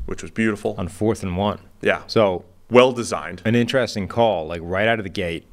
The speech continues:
Speaker 2: Now, other th-, up until that point, that drive had gone incredibly well. Like, Jackson was dropping dimes. They,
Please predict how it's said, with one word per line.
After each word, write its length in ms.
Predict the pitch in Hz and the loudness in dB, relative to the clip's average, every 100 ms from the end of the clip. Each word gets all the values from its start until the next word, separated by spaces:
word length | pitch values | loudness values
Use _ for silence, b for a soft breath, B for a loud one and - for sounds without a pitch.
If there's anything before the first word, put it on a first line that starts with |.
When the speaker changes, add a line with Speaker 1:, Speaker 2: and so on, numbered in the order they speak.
| - | -2
Speaker 2:
Now, 200 | 104 92 - | 2 2 6
other 240 | 127 127 | 6 6
th-, 140 | 104 - - - | -2 -8 -18 4
up 160 | 139 156 | 4 6
until 320 | 135 135 123 | 2 2 2
that 200 | 113 101 | 2 0
point, 360 | 143 131 90 92 | -2 -2 -2 -2
that 160 | 104 | -2
drive 260 | - 104 92 | 0 0 0
had 100 | 90 | 0
gone 180 | 113 92 | -2 -2
incredibly 420 | 82 120 85 90 | 0 0 0 -4
well. 340 | 98 90 76 | -2 -2 -4
Like, 180 | 80 80 | -8 -6
Jackson 400 | 104 92 - 92 | 0 0 0 -6
was 100 | 80 | -4
dropping 300 | 110 117 - | -2 -2 0
dimes. 500 | 117 123 120 110 87 | 4 6 4 0 -4
They, 260 | 98 87 | -4 -4